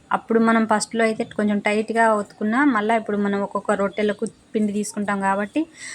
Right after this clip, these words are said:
మళ్ళీ చేతి మీద నొక్కుకొని, ఆ, కొంచెం మెత్తగా, ఆ, అడ్జస్ట్‌మెంట్ మంచిగా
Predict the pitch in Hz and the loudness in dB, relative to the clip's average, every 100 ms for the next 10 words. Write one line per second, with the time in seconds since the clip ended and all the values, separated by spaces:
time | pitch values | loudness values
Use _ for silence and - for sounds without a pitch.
0 | - - 202 208 - 214 220 220 214 254 | -14 -2 0 2 4 4 2 0 4 4
1 | 285 220 - 190 214 214 269 330 - 202 | 4 2 -4 -6 -2 2 4 2 0 -4
2 | 190 185 180 202 202 208 196 190 175 202 | 0 0 0 -2 0 -2 -2 -4 -2 0
3 | 196 208 - 170 170 175 - 175 196 - | 0 -2 -2 -2 -4 -4 -4 -2 -4 -2
4 | 202 190 - - 190 190 190 196 190 180 | -4 -4 -8 -6 -2 -2 -2 0 0 0